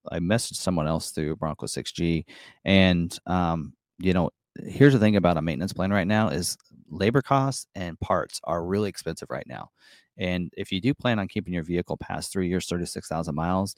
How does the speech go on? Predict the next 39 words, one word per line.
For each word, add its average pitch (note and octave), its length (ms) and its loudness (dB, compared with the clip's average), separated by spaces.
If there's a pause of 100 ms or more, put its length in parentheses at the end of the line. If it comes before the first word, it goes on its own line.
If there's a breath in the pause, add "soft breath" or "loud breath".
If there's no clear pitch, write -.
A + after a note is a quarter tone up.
(360 soft breath)
I, E2 160 0 (100)
I G2+ 120 0
would F#2+ 140 -2
almost F#2 340 -2
<laughs> - 0 -
recommend G2+ 560 0
you F#2+ 100 2
to E2+ 80 -2
get E2+ 160 -2
a D#2+ 60 0
warranty G2+ 520 -2 (320 loud breath)
because E2+ 720 0
it's, - 360 -8 (100)
it's C#2 160 -8 (120)
not A2+ 180 2
gonna F2 180 -4
take F2+ 260 -6
much F2 320 0
for F2 140 -6
you D#2+ 220 0
to, C#2 240 0 (140)
to, D#2 260 -2 (200)
to - 100 -2
pay E2+ 180 -2
for A1+ 180 -2
that. G#1+ 260 -6
So, C#2+ 360 -2 (420 loud breath)
um, E2 460 2 (200)
again, D#2+ 340 -4 (400)
labor F#2 260 -2
costs - 600 0
are D#2+ 360 2
outrageous F2 560 -2
right G2 180 4
now, F#2+ 380 4 (380 soft breath)
and E2+ 240 -2
so E2+ 480 4
are C#2+ 380 0
parts, - 600 -2